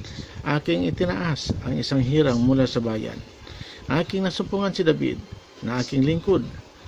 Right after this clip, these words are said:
Aking pinahiran siya ng aking banal na langis.'" Mga palangga po, ito po ang mabuting balita ng ating Panginoon. Purihin natin ang Amang Diyos, ang makapangyarihan sa lahat, at subuman ang kanyang anak ng ating Panginoon,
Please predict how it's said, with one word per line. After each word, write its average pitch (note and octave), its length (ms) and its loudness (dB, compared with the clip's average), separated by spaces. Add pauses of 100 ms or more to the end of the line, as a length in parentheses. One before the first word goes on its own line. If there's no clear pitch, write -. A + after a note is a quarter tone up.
(120)
Aking B2 320 0
pinahiran C#3+ 640 4
siya A#2 320 -2 (320)
ng A#2 240 0
aking C3+ 240 4
banal B2+ 400 4
na A2+ 80 2
langis.'" - 720 -4 (480)
Mga A#2+ 80 -10
palangga A#2+ 340 -4
po, D#3 140 -6
ito C#3 160 -8
po D3+ 240 -6
ang C#3 80 -6
mabuting C3 400 -6
balita D#3 320 -8
ng - 240 -8
ating D3+ 160 -12
Panginoon. C3 880 -10 (100)
Purihin F3+ 400 -8
natin G3+ 400 -10 (400)
ang B2+ 160 -10
Amang B2+ 240 -6
Diyos, D#3+ 400 -8 (480)
ang C#3 80 -4
makapangyarihan C#3+ 880 -8 (160)
sa - 240 -8
lahat, A2+ 320 -12 (640)
at A2+ 80 -14
subuman E3 560 -8 (320)
ang A#2 160 -12
kanyang A#2+ 320 -6
anak C3 240 -8 (240)
ng A2 160 -10
ating A#2+ 240 -12
Panginoon, C3 560 -8